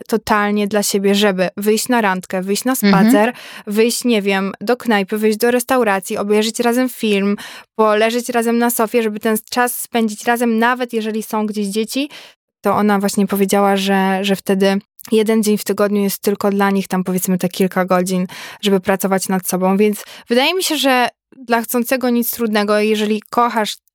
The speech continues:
Speaker 1: tą osobę, z którą teraz jesteś, e, i ta chemia zanika po dziewięciu latach związku, ja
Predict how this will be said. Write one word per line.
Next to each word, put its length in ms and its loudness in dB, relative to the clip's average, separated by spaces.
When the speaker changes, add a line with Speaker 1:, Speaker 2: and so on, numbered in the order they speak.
Speaker 1:
tą 180 0
osobę, 280 -2
z 60 -6
którą 280 -2
teraz 260 -2
jesteś, 320 0
e, 200 2
i 140 -4
ta 120 0
chemia 320 2
zanika 320 2
po 120 -2
dziewięciu 360 2
latach 280 2
związku, 600 0
ja 180 2